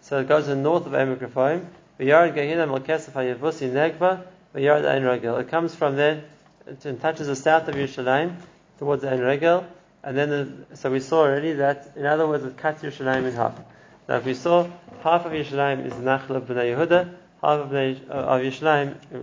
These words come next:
specifically the part of the Beis Hamikdash is, is the Nachla of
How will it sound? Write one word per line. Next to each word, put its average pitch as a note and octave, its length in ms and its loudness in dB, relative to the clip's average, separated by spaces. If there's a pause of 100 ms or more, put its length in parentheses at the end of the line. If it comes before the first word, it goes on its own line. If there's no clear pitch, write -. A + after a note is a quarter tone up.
(200)
specifically C#3+ 380 -6
the A#2 60 -4
part C3 240 4
of A#2 60 -10
the A#2+ 80 -6
Beis C3 180 0
Hamikdash D#3 340 -2
is, C3+ 220 0 (340)
is C#3 120 -4
the C3 80 -2
Nachla C#3 440 4
of B2+ 380 4